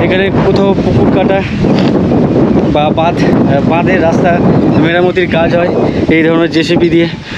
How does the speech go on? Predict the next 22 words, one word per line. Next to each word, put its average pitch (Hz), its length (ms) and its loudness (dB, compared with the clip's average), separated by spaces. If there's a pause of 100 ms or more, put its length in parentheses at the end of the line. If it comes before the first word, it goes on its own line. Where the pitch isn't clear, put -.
(240)
আর 147 440 0
এখন 175 320 0
এই 208 120 0
সমস্ত 214 360 0
অঞ্চলে 208 400 0 (420)
ওই 160 360 0
মাথায় 180 320 0
করে 190 240 2
বা 185 120 2
কোদাল 175 360 0
দিয়ে 185 160 2
মাটি 175 300 -2
কেটে 180 300 -2 (440)
এদিক 156 280 -2
থেকে 180 140 -2
ওদিক 180 200 0
করা, 175 220 0
আহ, - 680 0
ওই 156 240 0
দেখা 175 240 -2
যায় 165 220 0
না। - 120 -4